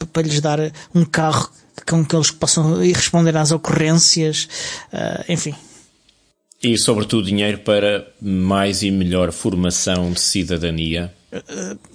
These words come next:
Speaker 1: A formação em geral, a formação pel-, de, as pessoas, eh, eu, eu
Speaker 2: Constituição.
Speaker 1: vão pesquisar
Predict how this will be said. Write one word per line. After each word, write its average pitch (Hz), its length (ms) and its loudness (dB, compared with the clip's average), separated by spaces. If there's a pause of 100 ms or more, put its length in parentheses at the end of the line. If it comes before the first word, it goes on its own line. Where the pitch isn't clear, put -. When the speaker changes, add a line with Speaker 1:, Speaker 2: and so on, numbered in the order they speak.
(160)
Speaker 1:
A - 60 -4
formação 226 560 4
em 202 60 6
geral, 156 580 2
a 170 60 0
formação 185 560 4
pel-, 180 240 -2
de, 170 220 -2 (280)
as 156 80 0
pessoas, - 460 -2 (140)
eh, 80 200 0
eu, 92 160 -2
eu - 40 -2
Speaker 2:
Constituição. 104 1000 0
Speaker 1:
vão 233 200 4
pesquisar 156 640 0